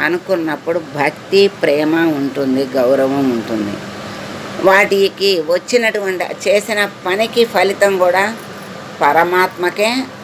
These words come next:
అర్పణ. "నీవే చేయించావు, నీవే చేసావు, ఈ ఫలం కూడా నీకే సమర్పణ స్వామి" అంటాం. అన్నప్పుడు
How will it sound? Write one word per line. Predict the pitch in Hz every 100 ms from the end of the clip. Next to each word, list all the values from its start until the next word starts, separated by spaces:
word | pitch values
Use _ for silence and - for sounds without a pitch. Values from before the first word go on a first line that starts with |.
| -
అర్పణ. | 135 131 151 143 123 - - - - - -
"నీవే | 135 143 170 185 208 214 196
చేయించావు, | 170 175 175 170 151 147 156
నీవే | 165 151 151 165 180 190 190 165
చేసావు, | 156 165 151 139 139
ఈ | 135 139 131
ఫలం | 139 135 151 160
కూడా | 156 147 147 160
నీకే | 151 135 151 - 175 190 196
సమర్పణ | - 143 139 156 147 151 139 135
స్వామి" | - 123 131 143 151 165 170 160 107 - - - - - - - - -
అంటాం. | 156 160 147 120 113 - - - - - - - -
అన్నప్పుడు | 175 208 214 208 185 143